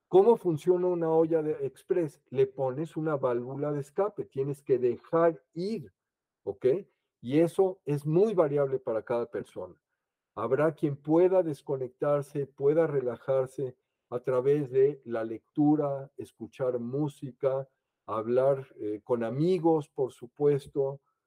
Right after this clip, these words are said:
eh, el, el mismo ejercicio puede funcionar como una gran válvula de escape. En fin, esto es algo que es, insisto nuevamente, particular para cada individuo.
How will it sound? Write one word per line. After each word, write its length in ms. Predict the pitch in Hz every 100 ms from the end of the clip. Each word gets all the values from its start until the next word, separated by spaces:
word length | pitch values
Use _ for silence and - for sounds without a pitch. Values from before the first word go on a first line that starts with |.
| _ -
eh, 380 | 107 113 117 -
el, 380 | 117 117 113 117
el 240 | 123 120
mismo 400 | 120 160 175 165
ejercicio 880 | 139 135 110 - - 185 180 156 139
puede 260 | - 135 131
funcionar 560 | 131 117 120 117 131
como 220 | - 120 123
una 160 | 117
gran 320 | 107 131 139
válvula 480 | 139 127 123 120 110
de 60 | 101
escape. 560 | - 127 120 - 135 _ _ _ _
En 140 | 107 110
fin, 360 | 147 151 135 131
esto 220 | - 135
es 120 | -
algo 400 | 127 131 139 143 _ _
que 200 | - 113
es, 180 | 123 -
insisto 520 | 151 110 - 131 139
nuevamente, 580 | 123 120 113 120 143 135 - _ _
particular 720 | 113 - - - 120 131 135
para 220 | 120 107
cada 320 | - 120 113
individuo. 540 | 107 101 95 90 80